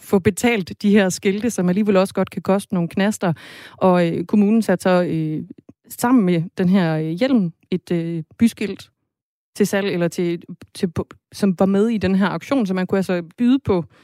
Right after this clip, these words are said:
den her brandsmarte gule knallerthjelm, og så et, øh, byskilt fra Snave. Og aktionen, den stak sådan en lille smule af,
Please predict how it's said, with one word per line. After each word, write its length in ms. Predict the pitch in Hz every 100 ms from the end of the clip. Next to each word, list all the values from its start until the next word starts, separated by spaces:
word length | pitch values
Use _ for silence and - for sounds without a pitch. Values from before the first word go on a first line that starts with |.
| _ _ -
den 120 | 208
her 300 | 214 185 170
brandsmarte 560 | 160 190 220 240 196 180
gule 220 | 226 220
knallerthjelm, 580 | 240 247 208 180 190 170
og 80 |
så 200 | 170 196 185
et, 200 | 185 -
øh, 100 | 175
byskilt 420 | 220 214 208 175
fra 120 | -
Snave. 400 | 175 190 180 208 - - - - -
Og 100 | 226
aktionen, 320 | 208 320 269
den 140 | 233 233
stak 240 | 220 190
sådan 140 | -
en 60 | 247
lille 200 | 240 277
smule 360 | - 247 247 277
af, 340 | 240 269 -